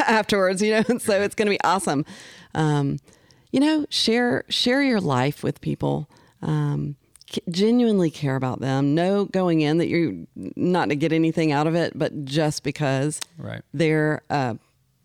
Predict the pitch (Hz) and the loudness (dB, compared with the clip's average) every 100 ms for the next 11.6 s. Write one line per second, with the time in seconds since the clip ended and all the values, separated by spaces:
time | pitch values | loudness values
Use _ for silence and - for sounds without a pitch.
0 | - _ _ _ _ - - 160 165 160 | -20 _ _ _ _ -10 -2 2 2 0
1 | 196 180 208 214 214 - 160 196 - 156 | -2 0 0 0 -2 -2 0 0 0 0
2 | 165 165 165 156 160 147 156 165 170 160 | 2 4 2 0 0 0 0 0 0 0
3 | 156 156 135 151 143 131 143 147 156 - | 0 -2 -2 -2 0 -2 0 0 -2 -8
4 | - - - 147 143 143 143 139 156 160 | -20 -20 -6 -2 -2 0 2 2 2 2
5 | 165 160 - - 156 160 165 160 160 156 | 0 -4 -16 -10 -4 -2 -2 0 2 4
6 | 156 185 - - 151 143 139 160 165 160 | 2 0 -2 -2 0 0 2 2 2 2
7 | 156 151 - 147 165 156 156 156 151 143 | 0 -2 -4 -2 0 0 -2 0 2 2
8 | 156 - - - - 139 135 131 151 - | 0 -2 -8 -8 -6 -4 -4 -6 -10 -14
9 | _ _ _ - - - 147 147 139 - | _ _ _ -20 -18 -8 -6 -6 -10 -12
10 | 156 160 151 - - 151 160 156 165 151 | -6 -6 -6 -6 -2 -2 -2 -2 -2 0
11 | 147 147 139 135 135 - | 0 0 0 0 -2 -6